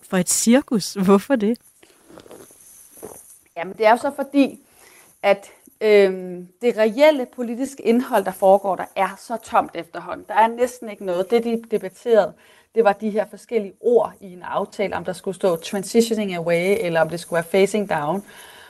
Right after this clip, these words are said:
Speaker 2: Øhm, og, og, og, men uden at det har en forpligtende karakter, uden at man sådan reelt er faktisk i gang med at omstille vores økonomier. Øh, men til gengæld er der så, øh, mange, mange tusind mennesker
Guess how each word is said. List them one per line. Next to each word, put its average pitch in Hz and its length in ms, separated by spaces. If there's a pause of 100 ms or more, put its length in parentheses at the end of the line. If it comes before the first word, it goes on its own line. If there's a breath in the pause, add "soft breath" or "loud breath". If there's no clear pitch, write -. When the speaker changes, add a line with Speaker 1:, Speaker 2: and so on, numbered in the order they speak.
(200 loud breath)
Speaker 2:
Øhm, 170 640 (360)
og, - 220
og, - 180
og, 190 180
men 196 180
uden 247 400
at 190 160
det 190 80
har 196 240
en 175 60
forpligtende 262 580
karakter, 220 680
uden 226 440
at 175 180
man 170 220
sådan 190 320 (380 soft breath)
reelt 214 380
er - 120
faktisk - 380
i - 40
gang 175 260
med 170 80
at - 80
omstille 180 440
vores 151 240
økonomier. 156 540 (540 soft breath)
Øh, 175 360
men 185 200
til 196 140
gengæld 240 260
er 208 80
der 175 100
så, 208 220 (140)
øh, 180 180 (100)
mange, 190 340
mange 202 220
tusind 208 400
mennesker 214 440